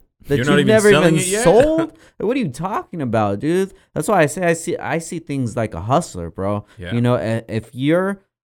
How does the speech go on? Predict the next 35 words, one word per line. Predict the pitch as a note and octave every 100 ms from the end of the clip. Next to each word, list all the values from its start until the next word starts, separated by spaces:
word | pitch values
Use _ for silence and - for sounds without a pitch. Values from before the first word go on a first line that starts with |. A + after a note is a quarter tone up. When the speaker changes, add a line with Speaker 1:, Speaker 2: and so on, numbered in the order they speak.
| _
Speaker 1:
a | - A2
person | - D3 C3+ - C3 C3+ -
who | B2
likes | B2 A2+ A2 -
to | G#2+
bake | F2+ G#2+ F#2 _ -
cakes, | A2 D2 - -
you | G#2+
know, | A#2
that's | A#2+ A#2+
kind | C#3+
of | B2+
a | A#2
popular | B2 A2 G#2+ G#2
thing, | G#2+ A2+ A2
you | G#2+
know, | G2+
custom | G2+ A#2 G#2+ A2+ G2+
cakes | G#2 G2 G2 -
or | F#2+ F#2
whatever, | F2+ F2+ F2+
things | - G#2 F2
like | F2 E2+
that. | F#2+ E2+ - _ _ _ _ _ _ _ _ _ _ _ _ _
You're | A2 F3+ C4
worried | G#3 F#3+ E3 C3
about | A2+ C3 B2+ G#2+
getting | B2 C#3+ D3
your | B2+ A#2
cake | - C#3+ G#2+
sold | - C3+ D3 B2+
in, | A#2+
like, | A#2 G#2+
Marie | G#2+ G#2+ A2+ C3+
calendars, | B2+ B2 C#3+ D#3 E3 F#3+ G3 -